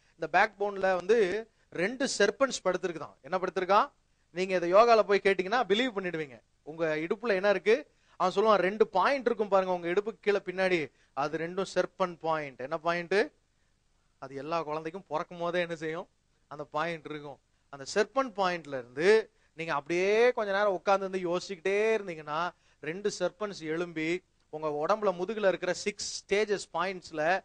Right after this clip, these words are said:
ஜாயின் பண்ணி அப்படியே கலந்து, கலந்து, கலந்து தலைக்கு மேல பின்னாடி என்ன செய்யும்? வந்து நிக்கும். உங்க பிரெயின்ல வந்து என்ன செய்யும்? அது பவரை கொடுத்துரும். நீங்க வந்து ரொம்ப இன்டெலிஜென்ட்டா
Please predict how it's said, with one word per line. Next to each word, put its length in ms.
ஜாயின் 380
பண்ணி 260
அப்படியே 360
கலந்து, 380
கலந்து, 300
கலந்து 400
தலைக்கு 360
மேல 300
பின்னாடி 240
என்ன 180
செய்யும்? 400
வந்து 280
நிக்கும். 580
உங்க 180
பிரெயின்ல 420
வந்து 160
என்ன 140
செய்யும்? 260
அது 240
பவரை 280
கொடுத்துரும். 560
நீங்க 180
வந்து 180
ரொம்ப 240
இன்டெலிஜென்ட்டா 600